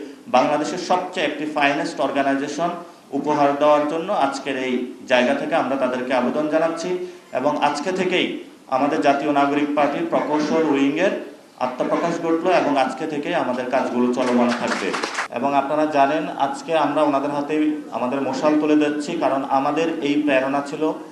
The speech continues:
শহীদ আবরার ফাহাদ, যে আবরার ফাহাদের আন্দোলনের মধ্য দিয়েই আমাদের সেই শেখ হাসিনা বিরোধী আন্দোলনের পথযাত্রা শুরু হয়েছিল।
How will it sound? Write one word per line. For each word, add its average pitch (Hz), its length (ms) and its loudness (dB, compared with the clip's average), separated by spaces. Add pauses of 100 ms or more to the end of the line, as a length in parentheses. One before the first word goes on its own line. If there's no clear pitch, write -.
(420)
শহীদ 147 380 -2
আবরার 135 340 2 (100)
ফাহাদ, 143 320 2 (680)
যে 131 80 2
আবরার 131 380 4
ফাহাদের 143 360 0
আন্দোলনের 135 520 0
মধ্য 127 280 -4
দিয়েই 135 500 -2
আমাদের 123 420 -4
সেই 123 360 -6 (120)
শেখ 123 160 -2
হাসিনা 131 280 -4
বিরোধী 123 300 -2
আন্দোলনের 120 480 -2
পথযাত্রা 127 440 -4
শুরু 131 240 -6
হয়েছিল। 139 460 -2